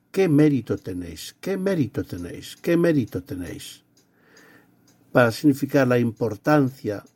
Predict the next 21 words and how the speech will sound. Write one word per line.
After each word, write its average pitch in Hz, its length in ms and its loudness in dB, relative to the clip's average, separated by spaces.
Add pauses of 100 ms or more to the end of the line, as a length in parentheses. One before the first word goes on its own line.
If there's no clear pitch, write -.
del 113 260 -2 (200)
perdón 113 520 0
y 120 60 -12
de 110 80 -4
la 104 80 0
misericordia. 104 880 -6 (1120)
El 135 200 8
núcleo 190 340 4
del 123 100 0
mensaje 113 560 -4
cristiano 107 800 -4
es - 240 -6
el 127 140 2
amor, 95 320 -2 (880)
y 131 160 4
sin 143 520 0
merecimiento 143 760 0
propio 131 560 -6 (100)
hemos 120 200 0
sido - 280 -4
amados 131 560 2